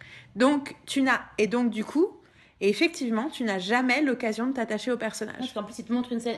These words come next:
Speaker 2: t'as l'impression qu'elle essaye de, de donner le plus d'informations possible in a short time, dans un, dans un moment, dans une courte, euh, dans un, et à chaque fois, si tu te rends, enfin, c-, après, je l'ai vu qu'une fois, et je, je ne le regarderai pas pour être sûre <laughs> du truc. C'est juste que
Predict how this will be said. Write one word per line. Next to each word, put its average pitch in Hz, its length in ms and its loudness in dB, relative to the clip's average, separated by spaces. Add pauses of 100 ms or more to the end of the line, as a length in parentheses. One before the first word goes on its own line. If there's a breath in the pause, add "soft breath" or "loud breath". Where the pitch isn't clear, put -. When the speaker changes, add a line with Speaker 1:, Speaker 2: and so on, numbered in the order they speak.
Speaker 2:
t'as 214 100 -2
l'impression 220 180 -6
qu'elle 226 160 -2
essaye 233 220 -2
de, 208 180 -4 (320 loud breath)
de 196 60 -10
donner 226 120 0
le 233 80 2
plus 240 140 -4
d'informations 240 420 -2
possible 254 480 -4 (580)
in 226 60 -2
a 220 40 -2
short 208 280 -10
time, 170 240 -4
dans 170 220 -4
un, 170 80 0
dans 175 180 -4
un 185 80 -2
moment, 185 260 -4
dans 180 120 -4
une 196 160 -6
courte, - 560 -10
euh, 180 240 -8
dans 185 160 -8
un, 185 100 -6 (380 loud breath)
et 180 120 -4
à 190 60 0
chaque 247 200 -4
fois, - 300 -2
si - 140 -18
tu - 140 -18
te - 80 -18
rends, 196 100 -6
enfin, 170 220 -4
c-, - 180 -10 (520 soft breath)
après, 233 120 -2
je 190 60 -2
l'ai 180 80 -4
vu 165 100 -4
qu'une 208 160 -4
fois, 220 320 0
et 165 60 -8
je, 151 60 -12 (180)
je - 160 -20
ne 113 160 -12
le 110 160 -10
regarderai 123 560 -12
pas 139 100 -6
pour - 180 -14
être - 140 -16
sûre 175 280 -4
<laughs> - 100 -14
du 247 180 4
truc. 269 140 2 (560 loud breath)
C'est 214 160 -8
juste 285 260 -6
que 262 60 0